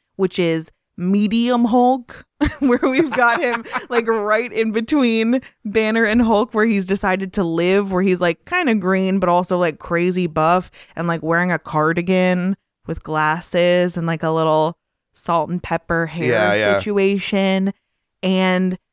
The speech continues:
Speaker 1: I truly felt things, um, that I thought might have been dead inside me before, but they are <laughs> in fact real.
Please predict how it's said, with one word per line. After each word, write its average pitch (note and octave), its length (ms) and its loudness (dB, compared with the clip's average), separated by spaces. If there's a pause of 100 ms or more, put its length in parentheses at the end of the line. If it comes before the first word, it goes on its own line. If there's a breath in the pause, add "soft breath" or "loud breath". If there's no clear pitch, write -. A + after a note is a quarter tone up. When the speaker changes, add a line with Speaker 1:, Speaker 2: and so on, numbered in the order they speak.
(320)
Speaker 1:
I F#3 100 -2
truly A#3 460 0
felt F#3+ 480 -2
things, A#3+ 640 0 (140)
um, F3+ 440 -2
that F#3 200 -2
I F3 100 0
thought F3 280 -2
might F#3 180 -4
have F3 120 -4
been E3+ 140 -4
dead E3+ 200 -2
inside F#3 300 -4
me G3+ 120 -4
before, G#3+ 500 -2 (220 loud breath)
but F#3+ 120 -4
they G3 140 2
are G3 260 2 (120)
<laughs> B3+ 160 0
in C4+ 180 0
fact A#3 340 -2
real. G#3+ 420 -2